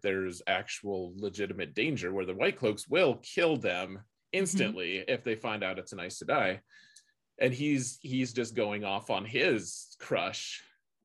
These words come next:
Speaker 2: Mm-hmm.
Speaker 1: You know, he, he's do-, he's making decisions based on the heart rather than, uh, listening to his commander, essentially, the one he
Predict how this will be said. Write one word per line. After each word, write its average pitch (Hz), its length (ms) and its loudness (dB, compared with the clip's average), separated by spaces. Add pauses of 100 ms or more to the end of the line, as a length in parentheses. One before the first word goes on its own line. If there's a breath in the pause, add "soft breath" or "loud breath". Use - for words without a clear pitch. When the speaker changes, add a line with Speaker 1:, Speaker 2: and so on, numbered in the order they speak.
(140)
Speaker 2:
Mm-hmm. 185 340 0
Speaker 1:
You 123 80 2
know, 98 140 -2
he, 113 240 -2
he's 131 300 0
do-, 113 180 4
he's 120 140 0
making 110 300 -2
decisions 95 460 -6
based 87 260 -4
on 85 100 -4
the 90 60 -8
heart 113 460 2
rather 104 240 2
than, 98 360 -2 (360 soft breath)
uh, 110 60 4 (120)
listening 127 380 -2
to 120 80 -4
his 117 120 -2
commander, 123 500 0
essentially, 123 500 -2
the 104 100 -2
one 131 220 0
he 127 380 -2